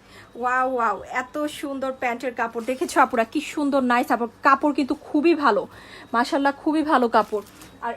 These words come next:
এটার দোপাট্টা দেখলে কিন্তু আরো বেশি পছন্দ হবে। তোমরা অনেকেই ড্রেসগুলো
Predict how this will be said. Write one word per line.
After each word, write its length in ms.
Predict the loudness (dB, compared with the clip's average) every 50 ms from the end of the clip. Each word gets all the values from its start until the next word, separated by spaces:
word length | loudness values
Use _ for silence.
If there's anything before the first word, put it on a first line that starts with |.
| -8 -10
এটার 200 | -10 -10 -12 -10 -8
দোপাট্টা 360 | -10 -8 -6 -8 -8 -8 -10 -14 -14
দেখলে 180 | -14 -14 -16 -16 -16
কিন্তু 140 | -16 -12 -10 -10
আরো 80 | -10 -10 -10
বেশি 160 | -14 -16 -18 -16 -14 -14
পছন্দ 260 | -14 -14 -16 -16 -16 -12 -12
হবে। 180 | -12 -10 -10 -12 -12 -12 -18 -20 -20 -20 -20 -18 -12
তোমরা 200 | -10 -6 -4 -4 -4 -4 -6 -6
অনেকেই 340 | -8 -8 -12 -12 -12 -12 -12 -8
ড্রেসগুলো 420 | -4 -4 -4 -4 -6 -12 -14 -12